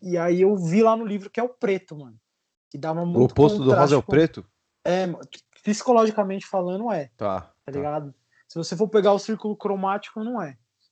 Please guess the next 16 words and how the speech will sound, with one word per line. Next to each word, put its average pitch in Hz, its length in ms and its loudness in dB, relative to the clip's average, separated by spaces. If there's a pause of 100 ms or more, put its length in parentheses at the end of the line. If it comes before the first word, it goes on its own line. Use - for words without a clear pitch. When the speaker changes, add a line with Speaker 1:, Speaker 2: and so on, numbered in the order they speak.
Speaker 1:
Mas 143 160 -14
se - 340 -12
você 175 280 -2
for 185 240 0
pelo 175 580 2
círculo 202 760 0
cromático 170 1300 -6
psicológico, 156 1000 -2
entre 139 260 -12
aspas, 151 460 -8
né? 160 200 -8 (560)
Que - 120 -12
não 143 80 -4
existe 147 380 -4
esse 143 140 -12
nome. 151 280 -8